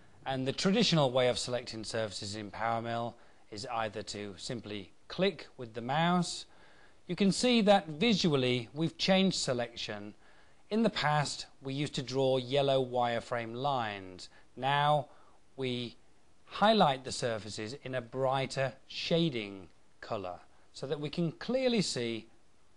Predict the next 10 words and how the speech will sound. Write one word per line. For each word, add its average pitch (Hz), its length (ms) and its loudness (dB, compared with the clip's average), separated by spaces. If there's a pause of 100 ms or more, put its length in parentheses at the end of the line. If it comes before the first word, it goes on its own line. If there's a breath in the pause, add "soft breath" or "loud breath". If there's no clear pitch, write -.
(200)
which 147 360 -2
surfaces 117 600 -2
have 143 320 -2
been 131 240 -4
selected 131 560 -6
when 113 160 -8
the 120 60 -10
part 104 380 -6
is 107 100 -8
shaded. 117 640 0